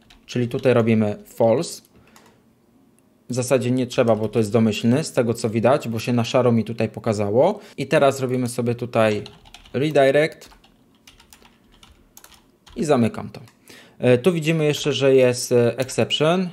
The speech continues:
e, który chce się tutaj coś nam dorzucić, e, jako kolejny catch. My sobie go zrobimy w takim multicatchu. E, i teraz jeżeli chodzi o to, co tutaj mamy, to możemy sobie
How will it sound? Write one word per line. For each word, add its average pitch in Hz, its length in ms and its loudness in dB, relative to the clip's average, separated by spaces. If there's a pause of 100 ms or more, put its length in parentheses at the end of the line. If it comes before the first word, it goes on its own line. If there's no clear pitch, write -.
(280)
e, 123 800 2
który 127 260 -4
chce 123 200 -6
się 120 140 -10
tutaj 117 320 -4
coś 120 280 -4
nam 117 200 0
dorzucić, 113 880 -4
e, 113 240 0
jako 113 260 -2
kolejny 113 440 0
catch. 156 400 -2
My 127 100 -4
sobie 120 320 -2
go 117 120 -2
zrobimy 110 420 -2
w 107 60 -8
takim 117 280 -4
multicatchu. 151 720 -2 (3500)
E, 123 340 2 (100)
i 156 80 -6
teraz 160 380 2
jeżeli 160 320 0
chodzi 151 300 0
o 151 120 2
to, 151 140 -2
co 143 160 -8
tutaj 135 340 0
mamy, 123 580 2
to 151 80 -2
możemy 139 400 -2
sobie 131 680 0